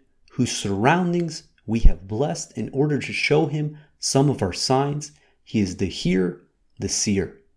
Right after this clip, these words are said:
Now, does this sound more like Jerusalem,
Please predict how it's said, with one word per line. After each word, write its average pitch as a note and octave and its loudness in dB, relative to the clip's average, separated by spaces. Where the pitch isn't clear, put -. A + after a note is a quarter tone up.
Now, A2+ 2
does A2+ 0
this G#3+ 2
sound F3 0
more F3+ 4
like D3+ -4
Jerusalem, G3+ 4